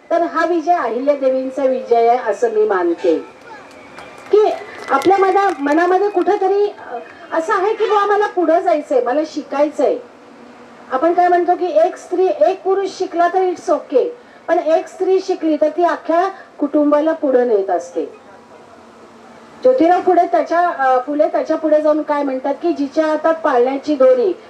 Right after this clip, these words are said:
ती जगाते उद्धरी." म्हणजे स्त्रियांकडे किती निर्माण क्षमता आहे, कार्यकुशलता आहे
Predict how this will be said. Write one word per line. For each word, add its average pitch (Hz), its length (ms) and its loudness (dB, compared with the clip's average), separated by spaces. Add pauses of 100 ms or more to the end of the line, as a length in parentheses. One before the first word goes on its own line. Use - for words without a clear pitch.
(280)
ती 339 100 2
जगाते 262 520 -2
उद्धरी." 320 580 0 (1500)
म्हणजे 359 400 2 (200)
स्त्रियांकडे 330 720 2
किती 349 260 0
निर्माण 294 560 2
क्षमता 262 560 -2
आहे, 226 340 -4 (440)
कार्यकुशलता 294 920 0
आहे 240 340 -2